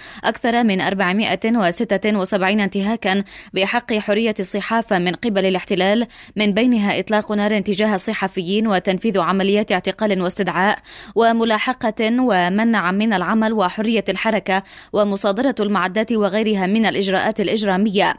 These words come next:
وتم رصد أربع وثمانين حالة اعتداء وإطلاق نار على الصحفيين، بينهم صحفيات،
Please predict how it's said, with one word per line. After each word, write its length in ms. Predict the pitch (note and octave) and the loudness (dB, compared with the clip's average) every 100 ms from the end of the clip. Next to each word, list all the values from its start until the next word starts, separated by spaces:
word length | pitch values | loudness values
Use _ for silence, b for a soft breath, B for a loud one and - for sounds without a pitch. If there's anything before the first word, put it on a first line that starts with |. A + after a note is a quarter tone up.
| B B B B | B B B B
وتم 360 | F3 E3 G#3+ | -2 2 2
رصد 220 | G3+ G3+ F#3+ | 2 0 2
أربع 380 | G#3 G3 F#3 | 0 0 0
وثمانين 540 | G#3+ F#3+ G#3 G3 G#3 F#3 | 0 0 -2 0 0 -2
حالة 280 | - G3 F#3 | -2 -2 0
اعتداء 460 | F3 G3+ F#3 G#3+ G#3+ | -2 -2 0 2 2
وإطلاق 480 | G3 E3+ G#3+ G3+ G3+ | 2 2 0 -2 -2
نار 220 | G3+ G#3 | 0 0
على 160 | F#3 | 0
الصحفيين، 640 | F#3+ - - A3+ F3+ G3 G#3+ | -2 -4 -4 -4 -2 0 2
بينهم 360 | F#3 G#3+ G3 F3 | 2 0 0 -2
صحفيات، 760 | A3 G3 F#3+ F#3 F#3 G3 A3 | -4 -4 -4 -2 2 2 0